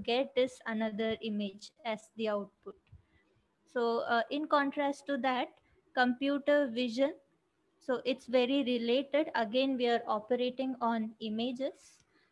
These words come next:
but it's more like how we view an image and understand an image. So computer vision tries to do that. We, uh, see an image and try to take out meaning out of that, try to derive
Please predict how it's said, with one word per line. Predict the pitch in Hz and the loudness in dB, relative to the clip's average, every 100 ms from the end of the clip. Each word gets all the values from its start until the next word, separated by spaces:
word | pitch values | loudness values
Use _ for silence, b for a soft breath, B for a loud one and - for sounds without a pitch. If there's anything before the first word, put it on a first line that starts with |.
| b | b
but | 247 254 | 0 2
it's | 269 247 - | 0 -2 0
more | 262 285 294 | 4 4 4
like | 285 277 - | 2 0 -2
how | 254 233 254 - | 2 4 2 -2
we | 208 214 240 247 | -6 -2 -2 -2
view | 202 226 262 | -2 0 2
an | 262 262 | 2 2
image | 254 247 254 294 294 - - - | 0 0 0 -2 -6 -12 -16 -4
and | 233 226 220 | -2 -2 -4
understand | 233 220 226 240 - 240 233 226 | -2 0 2 0 2 2 2 0
an | 220 214 | -2 -2
image. | 196 190 202 190 - _ b b _ | -6 -8 -12 -16 -20 _ b b _
So | - 226 220 208 | -6 -2 -2 0
computer | 240 226 240 233 247 | 0 0 -2 0 2
vision | 240 226 240 | 2 0 -2
tries | 240 233 214 214 | 0 0 0 -4
to | - | -10
do | 208 214 | -6 -4
that. | 202 220 311 - - - - - 214 | -4 -4 -6 -10 -20 -20 -20 -18 -6
We, | 233 226 214 - | -4 -2 -4 -2
uh, | 214 | -2
see | 214 269 262 | -2 -2 0
an | 269 | 2
image | 254 240 254 269 | 0 0 -2 -2
and | 240 240 | -4 -4
try | - 226 226 - | 0 0 0 -2
to | 254 226 _ - | -2 -2 _ -4
take | 233 233 226 | -2 0 0
out | 214 220 | -2 -2
meaning | 233 233 247 240 | -2 -2 -2 -2
out | 220 226 | -4 -6
of | 214 | -6
that, | 214 247 - _ _ _ _ _ _ - | -6 -8 -10 _ _ _ _ _ _ -4
try | 226 226 | -2 -2
to | 247 233 | -6 -4
derive | 226 226 226 | -4 -2 -4